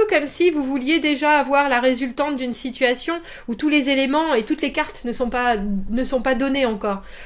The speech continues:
Euh, et dans tous ces éléments,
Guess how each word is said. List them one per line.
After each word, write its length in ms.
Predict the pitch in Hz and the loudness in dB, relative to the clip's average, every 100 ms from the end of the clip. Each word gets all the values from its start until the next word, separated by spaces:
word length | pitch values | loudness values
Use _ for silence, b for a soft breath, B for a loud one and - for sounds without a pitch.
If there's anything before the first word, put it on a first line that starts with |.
| B 226 | B 2
Euh, 300 | 226 220 202 - - - - - - - - - - - - - - - - - _ - _ _ _ _ _ _ _ _ _ _ _ _ _ _ _ _ _ _ _ _ _ _ _ _ _ _ _ _ - - | 4 2 -4 -14 -18 -20 -20 -20 -20 -20 -20 -20 -20 -20 -20 -20 -20 -20 -20 -20 _ -20 _ _ _ _ _ _ _ _ _ _ _ _ _ _ _ _ _ _ _ _ _ _ _ _ _ _ _ _ -20 0
et 100 | 254 | 2
dans 180 | 254 285 | 2 0
tous 260 | - 359 370 | -2 0 0
ces 240 | 320 277 | 0 0
éléments, 340 | 277 277 294 | 2 2 0